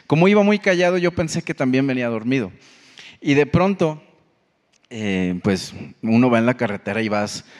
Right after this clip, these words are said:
a veces meditando y pensando muchas cosas. No sé, ¿a cuánto les gusta ir así en la carretera? Bueno, a mí, a mí, a mí me gusta, es, es bonito, es padre.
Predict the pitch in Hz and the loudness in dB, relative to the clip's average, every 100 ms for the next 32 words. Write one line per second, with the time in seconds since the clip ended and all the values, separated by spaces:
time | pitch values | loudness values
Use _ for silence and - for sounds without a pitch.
0 | - - 104 120 113 107 98 95 95 107 | -14 -6 -4 -2 0 2 0 -2 -8 -6
1 | 104 101 98 110 107 104 107 - 95 90 | -6 -8 -8 -4 -2 -2 -6 -6 -6 -6
2 | 87 - - - 113 120 147 135 110 127 | -10 -14 -20 -6 0 2 2 -2 0 -4
3 | 156 147 123 131 135 127 127 123 127 127 | -4 -8 -8 -6 -4 -2 -2 -2 -2 -4
4 | 110 110 110 110 104 104 98 101 101 107 | -4 -2 -4 -6 -10 -10 -10 -10 -8 -6
5 | 107 107 107 101 110 117 110 110 104 101 | -4 -4 -4 -4 0 2 0 0 -4 -6
6 | - - - 110 104 127 107 110 101 110 | -12 -20 -10 -4 2 2 2 0 0 0
7 | 98 95 | 0 -2